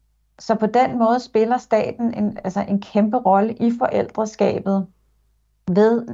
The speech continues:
øh, nogle gange at, øhm, indføre nogle indsatser, som jo også er en blåstempling af, af en særlig form for forældreskab. Altså det, som sociologerne siden halvfemserne har snakket om, som,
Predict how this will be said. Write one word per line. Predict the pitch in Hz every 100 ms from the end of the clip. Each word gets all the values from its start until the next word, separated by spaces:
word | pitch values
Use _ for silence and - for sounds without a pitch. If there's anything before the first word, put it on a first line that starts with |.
| -
øh, | 196 185 180 175 170
nogle | 170 185 226
gange | 220 196 226 233 -
at, | 196 190 180
øhm, | 175 170 170
indføre | - 208 233 214
nogle | 196 -
indsatser, | 226 262 247 220 - 196 196 _ _ _ _ _
som | - 226
jo | 214 214
også | 247 269
er |
en | 247 233
blåstempling | 208 254 - 247 208 185 190 190 -
af, | 180 170 175 -
af | 185
en |
særlig | 180 196 185 208 233
form | 208 196 208 _ _ -
for | 202
forældreskab. | 208 - 180 190 202 - 196 180 - _ _ _ _ _ _ _ _
Altså | - 196 208
det, | 214 247
som | 247 247
sociologerne | 233 226 226 214 208 226 233
siden | - 226 233
halvfemserne | 214 214 196 196 226 208
har | 202
snakket | 196 185 185 208 214 202
om, | 185
som, | - 208 196 190 180